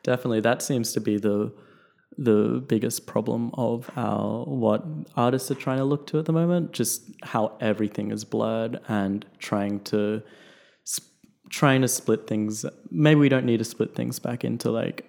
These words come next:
solid categories, but it it's a messy, it's quite a messy place, I think, at the moment,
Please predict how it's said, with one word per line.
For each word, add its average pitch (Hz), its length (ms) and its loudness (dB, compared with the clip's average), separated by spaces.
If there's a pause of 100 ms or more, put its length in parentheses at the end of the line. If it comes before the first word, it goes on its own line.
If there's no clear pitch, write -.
(160)
solid 104 420 0
categories, 117 720 -2
but - 580 -4
it - 440 -2 (460)
it's 113 220 -2
a 107 180 6
messy, 104 760 0
it's 107 420 -4
quite - 300 -2
a 101 40 0
messy 110 640 -4 (220)
place, - 400 -8
I 123 120 -8
think, 127 260 -12
at 135 100 -8
the 131 60 -8
moment, 127 420 -8